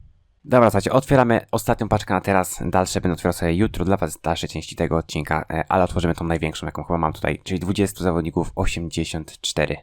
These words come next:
plus. Czy będzie karta niebieska? Niestety nie.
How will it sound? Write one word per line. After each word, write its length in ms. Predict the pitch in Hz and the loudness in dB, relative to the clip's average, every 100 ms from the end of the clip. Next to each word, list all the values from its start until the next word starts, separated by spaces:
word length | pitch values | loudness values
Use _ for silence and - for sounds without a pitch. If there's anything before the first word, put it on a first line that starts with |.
| _ - | _ -4
plus. 420 | - - - - | -2 -2 -8 -10
Czy 100 | - | -4
będzie 220 | 92 95 | -2 -2
karta 240 | 101 104 98 | -2 -2 0
niebieska? 540 | 104 127 - 123 120 _ _ _ _ _ _ | 0 0 2 0 0 _ _ _ _ _ _
Niestety 360 | - - - - | -8 -4 -4 -6
nie. 180 | - | -18